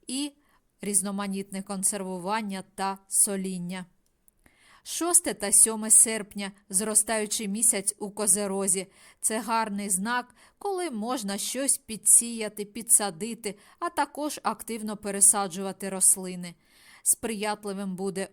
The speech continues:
обрізка кущів і дерев, прищіпки, щіплення, підживлення рослин,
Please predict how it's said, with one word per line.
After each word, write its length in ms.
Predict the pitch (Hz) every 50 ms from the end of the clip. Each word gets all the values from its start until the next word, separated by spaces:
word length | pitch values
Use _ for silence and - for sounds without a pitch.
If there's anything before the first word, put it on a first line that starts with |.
| _ _ -
обрізка 540 | 254 277 262 202 208 202 202 - - 202
кущів 480 | 190 - 208 202 202 - - 277 269 -
і 60 | 214 185
дерев, 500 | 151 185 190 185 185 185 190 190 - - _ _ _ _
прищіпки, 840 | - 320 330 302 - - - - 208 196 196 202 _ - 202 185 165 _ _
щіплення, 800 | - - - - - 226 226 220 214 - 202 202 190 185 185 175 - _ - - - - _ _ _
підживлення 720 | - 214 185 151 156 190 202 202 196 202 208 196 196 208
рослин, 720 | 202 208 208 208 - - 214 208 220 247 233 208 196 202